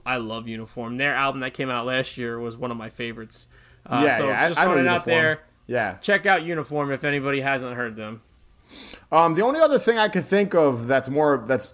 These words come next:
Speaker 2: that's a more recent band that's kinda like Youth Code. There's this group Autumns. I don't know if it's, I think it's one guy that
Speaker 1: I have
Speaker 2: produces
Speaker 1: never,
Speaker 2: all the music.
Speaker 1: never heard of 'em.
Speaker 2: And his stuff too is, it's a little more minimal, minimalistic. Um,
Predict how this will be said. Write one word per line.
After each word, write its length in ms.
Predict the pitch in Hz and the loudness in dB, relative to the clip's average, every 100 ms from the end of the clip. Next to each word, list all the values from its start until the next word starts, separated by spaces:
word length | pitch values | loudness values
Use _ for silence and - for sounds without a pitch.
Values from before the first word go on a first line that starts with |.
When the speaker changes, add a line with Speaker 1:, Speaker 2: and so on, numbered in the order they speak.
| - | -6
Speaker 2:
that's 160 | 123 | -2
a 100 | 135 131 123 | 2 2 -2
more 240 | 135 147 127 | 0 2 4
recent 500 | 135 143 131 104 95 | 4 4 2 -2 -2
band 300 | 131 131 120 | 0 0 -2
that's 100 | 110 | -4
kinda 220 | 131 127 | -2 0
like 160 | 117 | 0
Youth 180 | 113 127 | 0 0
Code. 160 | - 123 | 0 0
There's 140 | 127 | 0
this 100 | 135 | 0
group 240 | 120 151 151 | 2 2 2
Autumns. 640 | 120 139 156 156 151 - - | 2 4 4 0 -4 -6 -2
I 40 | |
don't 80 | 139 | 2
know 20 | |
if 60 | 143 | 2
it's, 120 | 110 107 | 0 -2
I 80 | 123 | 0
think 140 | 156 | 0
it's 100 | 123 | 0
one 300 | 107 127 127 | 0 2 2
guy 240 | 117 123 | 2 2
that 100 | 127 | 2
Speaker 1:
I 60 | 135 | 0
have 80 | 135 | 0
Speaker 2:
produces 180 | 131 127 127 | 0 0 2
Speaker 1:
never, 40 | |
Speaker 2:
all 80 | 135 | 2
the 60 | 127 | 2
music. 240 | 135 139 143 | 2 2 2
Speaker 1:
never 120 | 120 | 0
heard 200 | 120 123 | -2 -2
of 100 | 120 | -4
'em. 240 | 123 120 - _ | -8 -10 -18 _
Speaker 2:
And 320 | 135 131 127 | 0 0 -2
his 300 | 131 151 165 | 0 2 4
stuff 480 | - - 156 131 - | 2 4 4 4 -2
too 260 | - 156 143 | 2 4 6
is, 220 | 123 - - | 4 -2 -2
it's 140 | 151 | 2
a 40 | 165 | 4
little 200 | 196 190 | 4 6
more 180 | 170 | 4
minimal, 500 | 127 131 151 165 170 | 2 0 0 0 -4
minimalistic. 960 | 147 151 156 151 143 165 - 202 196 - _ _ _ _ _ _ _ - | 0 0 2 2 2 2 0 -4 -4 -16 _ _ _ _ _ _ _ 0
Um, 340 | 143 135 127 | 4 4 4